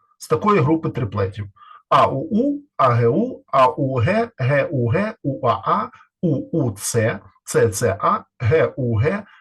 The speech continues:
Г А А, Е Г У Г. Да? Спочатку для того, щоб, ем,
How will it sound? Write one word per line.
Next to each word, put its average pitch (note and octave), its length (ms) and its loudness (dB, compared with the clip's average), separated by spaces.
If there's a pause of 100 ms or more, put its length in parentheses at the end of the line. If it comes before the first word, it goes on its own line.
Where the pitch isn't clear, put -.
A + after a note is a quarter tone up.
(120)
Г C3+ 300 0
А G2 220 -2
А, G#3+ 260 0 (120)
Е A#2 140 0
Г D#3 280 0 (100)
У D#3+ 240 -2
Г. G2 340 -2 (600)
Да? G3 240 0 (500)
Спочатку C4 880 0 (360)
для D3+ 200 0
того, F#3 340 2
щоб, D3 440 0 (500)
ем, A#2 720 0